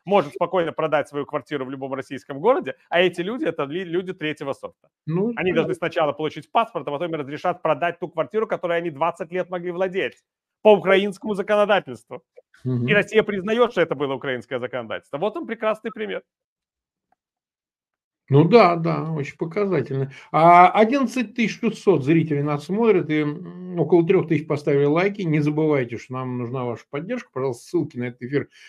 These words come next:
Speaker 2: размещайте в своих аккаунтах, в социальных сетях и группах. Обязательно ставьте лайки. Их всегда как-то в три раза меньше, чем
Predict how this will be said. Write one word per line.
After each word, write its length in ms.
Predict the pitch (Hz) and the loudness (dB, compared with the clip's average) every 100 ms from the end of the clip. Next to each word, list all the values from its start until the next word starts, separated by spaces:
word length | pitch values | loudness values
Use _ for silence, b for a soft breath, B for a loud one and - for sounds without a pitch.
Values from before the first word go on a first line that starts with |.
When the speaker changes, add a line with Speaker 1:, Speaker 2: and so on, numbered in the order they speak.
| b - | b 2
Speaker 2:
размещайте 640 | 139 175 170 156 139 131 | 6 6 6 4 6 0
в 100 | 117 | 0
своих 180 | 139 127 | 0 0
аккаунтах, 420 | 143 147 123 120 | -2 -2 -4 -6
в 40 | - | -8
социальных 300 | - 120 110 | -6 -6 -6
сетях 300 | - 120 - | -6 -8 -6
и 40 | 117 | 2
группах. 300 | 165 202 127 | 2 2 -4
Обязательно 420 | 123 139 117 123 | 0 0 0 -10
ставьте 560 | - 135 113 - 117 - | -4 -4 -4 -8 -8 0
лайки. 480 | 127 117 98 - | 2 2 -4 -8
Их 280 | 170 170 113 | -6 -4 -8
всегда 340 | - 113 123 107 | -12 -8 -6 -8
как-то 400 | 101 - 107 98 | -12 -10 -10 -10
в 60 | |
три 200 | - 120 | -6 -4
раза 240 | 110 101 104 | -4 -10 -10
меньше, 340 | 110 95 - | -10 -10 -16
чем 200 | 104 | -18